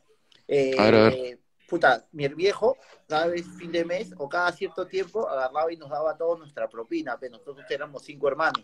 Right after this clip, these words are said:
Speaker 2: pe. Entonces,
Speaker 1: Ujú.
Speaker 2: este, y él daba por rango, pe, ¿no? Hazte cuenta, si eras el mayor, recibías un poco más, y así, mientras iba bajando,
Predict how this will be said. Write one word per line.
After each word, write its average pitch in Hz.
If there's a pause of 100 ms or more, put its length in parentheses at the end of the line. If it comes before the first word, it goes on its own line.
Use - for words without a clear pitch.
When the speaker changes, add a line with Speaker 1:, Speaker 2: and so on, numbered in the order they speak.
Speaker 2:
pe. - (420)
Entonces, 117
Speaker 1:
Ujú. 127
Speaker 2:
este, 101 (600)
y 139
él 170
daba 190
por 127
rango, 175 (180)
pe, 113
¿no? 139 (320)
Hazte 139
cuenta, 143
si 143
eras 175
el 170
mayor, 147 (300)
recibías 139
un 147
poco 143
más, 143
y 127
así, 156
mientras 139
iba 185
bajando, 175